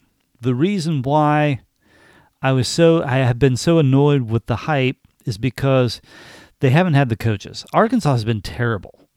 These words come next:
Yet over the past five years, they recruit better than nine Big Ten teams. Don't tell me, "Oh, well, they're, they're in the S E C," you know.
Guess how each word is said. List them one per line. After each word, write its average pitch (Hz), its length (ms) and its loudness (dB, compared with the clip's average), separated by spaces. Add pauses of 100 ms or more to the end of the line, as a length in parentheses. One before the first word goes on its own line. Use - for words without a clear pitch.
(640)
Yet 160 260 4
over 180 140 2
the 151 80 0
past 208 400 -4
five 175 300 -4
years, 127 540 0 (380)
they 151 340 0
recruit 143 760 -4
better 139 320 4
than 117 320 2
nine 123 680 2 (1600)
Big 127 180 0
Ten 117 220 0
teams. - 420 -16 (220)
Don't 277 260 0
tell 156 160 -2
me, 160 220 -4
"Oh, 156 180 2
well, 214 220 2
they're, 185 360 0
they're 202 220 2
in 196 80 0
the 190 140 0
S 196 180 0
E 175 80 -2
C," 147 440 -2
you 147 60 -2
know. 156 280 -4